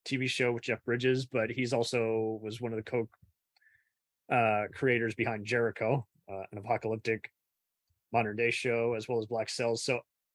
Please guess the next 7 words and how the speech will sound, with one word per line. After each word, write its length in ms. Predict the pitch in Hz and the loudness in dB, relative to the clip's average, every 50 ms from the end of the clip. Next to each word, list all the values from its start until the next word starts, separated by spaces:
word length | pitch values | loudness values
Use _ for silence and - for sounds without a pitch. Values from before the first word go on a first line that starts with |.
| _ _ - | _ _ 2
all 140 | 147 180 190 | 2 2 4
these 200 | 180 170 151 135 | 4 2 2 2
guys 600 | 147 139 135 127 120 123 117 - - - - - _ _ _ _ _ _ _ _ _ _ _ _ _ _ _ _ _ _ - | 4 4 4 4 2 0 0 -4 -8 -10 -12 -14 _ _ _ _ _ _ _ _ _ _ _ _ _ _ _ _ _ _ 0
pretty 180 | 175 175 170 | 2 4 4
much 280 | 151 160 143 127 - - | 4 4 2 2 0 -2
are 120 | 139 131 | -2 -2
just 540 | 123 120 131 131 117 - - - - - - | 0 2 2 0 0 -2 -4 -6 -8 -8 -12